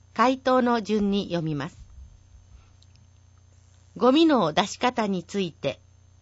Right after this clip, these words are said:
質問、木枝は指定袋に入れて出せますか？回答、指定袋に入れる場合は、指定袋に入るよう短く切ってください。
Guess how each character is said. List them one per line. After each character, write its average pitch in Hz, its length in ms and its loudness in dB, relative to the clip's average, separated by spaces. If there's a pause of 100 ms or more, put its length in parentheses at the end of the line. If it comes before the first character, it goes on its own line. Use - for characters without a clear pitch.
(560)
質 214 320 -6
問、 185 300 -4 (880)
木 226 240 0
枝 240 280 4
は 214 260 2 (420)
指 - 120 -16
定 330 200 2
袋 277 360 0
に 202 140 0
入 190 100 -2
れ 175 60 2
て 165 220 0
出 202 100 -2
せ 240 160 0
ま 233 140 2
す - 120 -16
か？ 247 220 -2 (1080)
回 185 200 -6
答、 160 360 -6 (1080)
指 - 140 -16
定 330 200 2
袋 254 360 -2
に 190 140 0
入 190 100 2
れ 233 40 2
る 226 100 -2
場 196 180 -2
合 190 140 -2
は、 170 200 -4 (420)
指 - 140 -20
定 285 200 4
袋 254 360 0
に 240 140 2
入 285 260 2
る 254 140 -2
よ 233 400 0
う - 180 -20
短 285 460 0
く 277 180 -6
切 - 140 -4
っ 262 80 -6
て - 140 -6
く - 100 -10
だ 170 120 -6
さ 175 200 -8
い。 151 100 -10